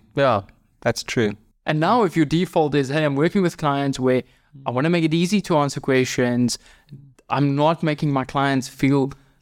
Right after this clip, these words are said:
Speaker 2: that they are someone lesser than me or that they are, uh, not unintelligent for asking
Speaker 1: Mm.
Speaker 2: these questions,"
Speaker 1: Mm.
Speaker 2: to then apply, not apply that in another part of your life is, I would say, is near impossible.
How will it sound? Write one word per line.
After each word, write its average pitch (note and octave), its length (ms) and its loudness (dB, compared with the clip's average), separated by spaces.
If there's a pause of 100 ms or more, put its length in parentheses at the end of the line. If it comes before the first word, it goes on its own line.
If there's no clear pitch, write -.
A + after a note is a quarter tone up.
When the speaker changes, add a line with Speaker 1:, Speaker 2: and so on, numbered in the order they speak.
Speaker 2:
that B2 180 0 (220)
they B2 340 2 (160)
are A#2+ 500 2 (540)
someone D3 460 0
lesser E3+ 400 0
than E3 200 2
me D#3+ 380 4
or A#2+ 300 2
that A2+ 220 -2
they A2+ 160 2
are, A#2 320 0 (500)
uh, C3+ 120 -4
not C#3 320 -2
unintelligent E3 840 0
for - 140 -2
asking C#3 240 0
Speaker 1:
Mm. F#3 40 4
Speaker 2:
these F3+ 160 0
questions," B3 600 -2 (100)
Speaker 1:
Mm. B2+ 140 -18 (400)
Speaker 2:
to E3+ 140 2
then E3+ 240 2
apply, F3 440 0
not D#3+ 300 0
apply E3+ 280 0
that C#3+ 160 0
in C#3 80 -2
another C#3 300 0
part C#3+ 180 -2
of B2 80 -8
your B2+ 80 -4
life C3 320 0
is, C3 160 -2 (420)
I D3 80 -2
would E3 200 -2
say, C3+ 100 2
is C3 80 0
near D#3 180 2
impossible. C3+ 540 -4